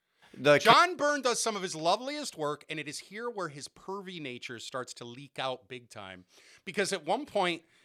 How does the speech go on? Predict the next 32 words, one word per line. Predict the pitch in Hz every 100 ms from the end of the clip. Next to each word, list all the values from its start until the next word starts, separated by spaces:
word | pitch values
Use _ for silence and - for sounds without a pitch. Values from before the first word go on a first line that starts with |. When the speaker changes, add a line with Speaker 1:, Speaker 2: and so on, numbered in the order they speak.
| _
Speaker 2:
Jean's | 135 139 175 185 143
resurrection | 170 151 156 156 - 147
causes | 131 139 139 123 127 -
everything | 131 165 160 165
in | 135
Avengers | 131 127 113
Mansion | 107 110 110 104
to |
start | 92 110 101
to |
float | - - 113 107
around | 101 98 113
and | 110 95
bob. | 95 98 120 147 _ _ - - -
And | 151
there's | 143 135
a |
panel | - 156 160 165 160 131
of | 135 117 - _ _
Sue | - - - 214 165 120 98
smiling | - - 151 147 190 254 285 285
in | 254
a |
sexual | - - - 240 - 277 294 302 302
way | 302 214 151 147 165 123 _ _ _ _
as | 185 135
the | 143
bed | 151 156 151
begins | 175 180
to | 160
float, | 185
going, | 143 117